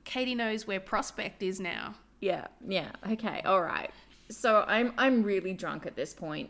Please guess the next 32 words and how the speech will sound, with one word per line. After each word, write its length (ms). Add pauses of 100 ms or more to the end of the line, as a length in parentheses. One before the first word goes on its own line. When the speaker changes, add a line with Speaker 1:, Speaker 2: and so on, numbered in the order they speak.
Speaker 2:
I 100
definitely 680
cannot 560
get 180
back 240
to 100
my 160
workplace 500
and 80
drive 320
home. 300
That's 220
very 300
irresponsible. 520
But 140
it's 100
also 220
January 760
in 100
Canada, 600
so 180
it's 140
very, 560
very, 360
very 240
cold. 320
It 60
was 140
minus 340
forty-two 720
that 200
night. 440